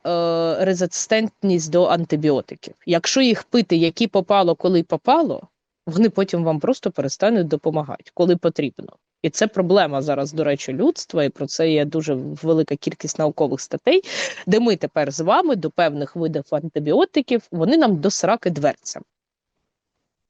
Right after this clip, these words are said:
А саме із-за цю-, із-за того, що певна частина людства приймала їх у великих кількостях,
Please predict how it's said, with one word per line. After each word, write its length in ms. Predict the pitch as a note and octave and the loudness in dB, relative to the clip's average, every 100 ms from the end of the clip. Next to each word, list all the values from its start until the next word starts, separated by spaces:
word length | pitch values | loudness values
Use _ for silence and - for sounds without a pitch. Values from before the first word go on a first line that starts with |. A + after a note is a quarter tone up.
| - - | -18 -6
А 100 | F#3 | -4
саме 300 | - F#3 D#3 | 0 -2 0
із-за 200 | D3 D3 | -4 -6
цю-, 220 | - G#3+ | -8 -2
із-за 300 | F3+ F#3+ E3 | 0 0 -2
того, 460 | D3+ D#4 G4+ F4+ F4 | 2 4 4 2 -2
що 200 | - - | -6 -4
певна 380 | E3+ A#3 F#3+ D#3+ | 2 2 2 -4
частина 480 | - D3+ - D3 C3+ | -8 -14 -12 -10 -6
людства 480 | F3 F4+ - C#4 C4 - | -4 -4 -4 -4 -2 0
приймала 640 | G#3+ G#3 E3 D3+ C#3+ E3 | 2 2 2 2 4 2
їх 500 | A#3 D#4+ F#4+ - _ _ _ - | 4 2 2 -8 _ _ _ 0
у 100 | B3 | 4
великих 460 | G3 E3+ - - | 4 4 0 -4
кількостях, 840 | - D#3+ C3+ - G3+ - F4 F#4+ | -6 -2 -2 0 -2 0 -2 -2